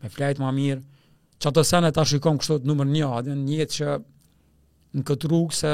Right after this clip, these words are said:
është pak rrugë e vështirë, a din, sidomos unë e vet tash punoj kryesisht, është një farë si, um, vetmije, se nuk i shumë njerëz me kanë me bollaf, për shembull një problem shumë thjesht, për ku po don me çu produktin,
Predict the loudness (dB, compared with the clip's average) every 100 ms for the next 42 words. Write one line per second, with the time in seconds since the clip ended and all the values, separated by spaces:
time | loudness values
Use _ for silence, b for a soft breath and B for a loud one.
0 | 0 -2 -6 -2 0 0 0 -2 0 -2
1 | -2 -2 -2 0 -2 0 0 0 -2 -6
2 | -4 -4 -2 -6 -4 -4 -6 -12 b b
3 | b b b b -2 2 2 4 4 2
4 | 0 0 2 0 0 0 0 -4 -10 _
5 | _ _ _ -6 -2 -2 2 2 4 2
6 | 0 -2 0 0 0 2 2 2 2 0
7 | 0 -2 0 0 2 2 2 2 2 4
8 | 2 -2 -12 b b b b b -2 0
9 | 2 2 2 0 -2 -4 0 2 2 0
10 | -4 0 0 0 -2 -12 b b b b
11 | -2 -2 -2 0 0 2 0 -2 -4 -2
12 | -2 -2 0 0 0